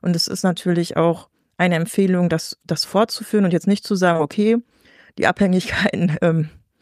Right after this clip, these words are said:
die sind jetzt noch nicht da oder auf jeden Fall nicht groß, sondern es ist halt ein sehr hochdynamisches Feld.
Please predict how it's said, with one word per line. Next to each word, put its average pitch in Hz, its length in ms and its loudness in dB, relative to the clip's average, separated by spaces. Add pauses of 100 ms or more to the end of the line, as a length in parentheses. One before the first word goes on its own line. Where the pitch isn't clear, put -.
(260)
die 185 120 2
sind 196 240 2
jetzt 202 200 0
noch 208 160 4
nicht 175 240 0
da 247 360 2 (320)
oder 180 180 4
auf 180 120 0
jeden 202 160 4
Fall 180 180 0
nicht 165 180 -2
groß, 214 480 0 (340)
sondern 175 560 2
es - 180 -8
ist - 200 -8
halt 175 160 2
ein 180 60 4
sehr 175 260 2
hochdynamisches 170 720 0
Feld. 156 440 0